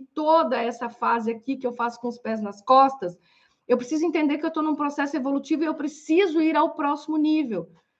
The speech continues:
E pra eu ir ao próximo nível, eu preciso aprender as novas regras do jogo, e eu vou me sentir desconfortável, e algumas coisas não tão boas vão acontecer, senão eu não evoluo,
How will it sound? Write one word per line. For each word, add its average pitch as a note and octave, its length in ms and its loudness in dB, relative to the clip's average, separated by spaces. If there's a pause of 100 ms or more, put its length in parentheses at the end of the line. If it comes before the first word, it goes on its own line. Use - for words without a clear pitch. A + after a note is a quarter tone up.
(600)
E C#4+ 100 4
pra E4+ 140 2
eu F#4 160 6
ir F#4+ 160 8
ao F4+ 140 4
próximo C#4 460 -2
nível, B3+ 540 2
eu C4+ 120 2
preciso C#4+ 340 -6
aprender D4 400 -4
as D4 120 -4
novas C4+ 280 -2
regras B3 420 -2
do C4 100 -4
jogo, A#3+ 520 4
e A3 80 2
eu A3+ 100 2
vou A3+ 180 0
me C#4 80 2
sentir C4+ 400 -2
desconfortável, A#3+ 1040 -2
e G#3+ 100 0
algumas B3+ 360 0
coisas C4+ 340 0
não C#4 180 0
tão C#4 180 -2
boas B3+ 260 4
vão C4+ 180 -2
acontecer, C4+ 680 -2
senão C#4+ 400 0
eu D#4 60 -2
não D#4 220 -2
evoluo, C#4 600 -2